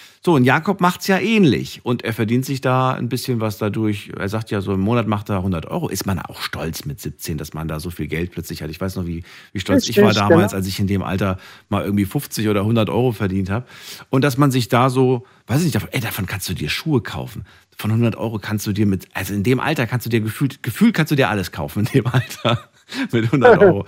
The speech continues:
Speaker 2: <laughs>
Speaker 1: Also ich versteh's, versteh aber auch den,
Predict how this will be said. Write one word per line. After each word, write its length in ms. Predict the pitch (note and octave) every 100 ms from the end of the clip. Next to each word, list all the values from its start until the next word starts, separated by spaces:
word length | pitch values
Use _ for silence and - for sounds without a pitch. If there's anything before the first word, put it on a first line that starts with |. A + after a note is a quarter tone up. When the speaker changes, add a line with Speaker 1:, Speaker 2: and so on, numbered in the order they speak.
| -
Speaker 2:
<laughs> 120 | D3+
Speaker 1:
Also 180 | D3 D#3
ich 80 | F#3
versteh's, 540 | F#3+ - G3 A#3+ B3 - - -
versteh 400 | - E3+ - A3
aber 180 | A3+ A3
auch 140 | G3+
den, 140 | -